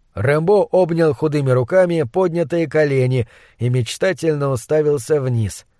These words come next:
на угнездившийся в проклятых кишках мёртвого вулкана городок. "Так что скажешь?" — спросил он. "Лучший вид в Адане".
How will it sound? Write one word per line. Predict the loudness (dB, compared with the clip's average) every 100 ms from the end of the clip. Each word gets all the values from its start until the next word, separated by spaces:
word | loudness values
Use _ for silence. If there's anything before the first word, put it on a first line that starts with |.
| _
на | -2 0
угнездившийся | 2 0 -2 -2 -4 -4 -4 -4 -2
в | -2
проклятых | 0 -2 2 2 2 -2
кишках | -2 -4 0 0 2
мёртвого | 2 2 2 2 4
вулкана | 2 2 2 2 2
городок. | 2 2 2 0 -4 -16 _ _ _ _ -2
"Так | 0 0
что | 0 2 2
скажешь?" — | 4 4 4 0 -8 -16 -20
спросил | -6 0 0 2 0
он. | -2 -6 _ -20 -20 -20 _
"Лучший | 0 2 2 -2 0 2
вид | 2 2
в | 2
Адане". | 2 2 0 -4 -8